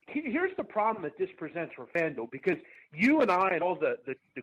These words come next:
good gamblers and the hardcore gamblers, we know that it's a glitch, and we know FanDuel's not at fault here, probably. Um, keep in mind, though, for anyone that glosses over this and that's not a big sports bettor, maybe they thought about going to FanDuel,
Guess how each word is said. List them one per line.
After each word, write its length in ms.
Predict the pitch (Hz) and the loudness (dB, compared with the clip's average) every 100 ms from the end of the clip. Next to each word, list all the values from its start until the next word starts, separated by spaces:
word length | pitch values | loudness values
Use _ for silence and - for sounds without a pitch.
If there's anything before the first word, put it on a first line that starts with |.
| - | -6
good 200 | 170 165 | -4 -2
gamblers 440 | 135 151 165 156 131 | -2 -4 -4 -8 -8
and 80 | |
the 60 | 117 | -4
hardcore 260 | 156 165 147 | -2 -2 -2
gamblers, 260 | 139 127 143 | -4 -4 -6
we 160 | 208 | -4
know 280 | 165 208 214 | 0 2 4
that 120 | 156 | 2
it's 100 | 135 | -4
a 40 | - | -8
glitch, 320 | 139 135 - | -6 -6 -6
and 100 | 139 | -6
we 120 | 175 | -4
know 340 | 175 170 160 - - _ _ - | 0 2 2 -2 -12 _ _ -2
FanDuel's 360 | 170 165 156 | 0 0 -4
not 180 | 165 143 | -4 -4
at 140 | 131 | -4
fault 220 | - 196 185 | -2 -2 -2
here, 120 | 143 | -8
probably. 720 | 123 - 220 160 127 104 95 _ _ _ _ - | -6 0 0 0 -4 -10 -16 _ _ _ _ -4
Um, 160 | 139 135 - | -4 -4 -4
keep 180 | 247 | -4
in 80 | 208 202 | -2 -2
mind, 260 | 220 220 151 | -2 -2 -4
though, 260 | 135 123 _ _ _ _ | -6 -8 _ _ _ _
for 120 | 190 | -2
anyone 400 | 269 277 226 196 | 0 2 2 0
that 140 | 196 - - - - | -4 -8 -12 -12 -8
glosses 460 | 147 170 - 160 - | -2 0 0 -4 -2
over 300 | 151 - 165 | 0 0 -2
this 260 | 117 120 - _ _ _ _ _ _ _ | -2 -6 -8 _ _ _ _ _ _ _
and 180 | - 143 | -4 -2
that's 200 | 147 135 - | -2 -4 -6
not 200 | 139 151 | 0 0
a 40 | |
big 160 | 175 160 - | 0 -2 -4
sports 280 | 170 175 - | 0 0 0
bettor, 260 | - 170 160 | 0 0 2
maybe 220 | 147 170 | 0 0
they 180 | 180 160 - | 0 -2 0
thought 200 | 190 226 | 2 4
about 220 | 156 - | 2 0
going 180 | 185 185 | -4 -4
to 60 | |
FanDuel, 480 | 160 185 208 226 160 | -6 -6 -4 -2 -2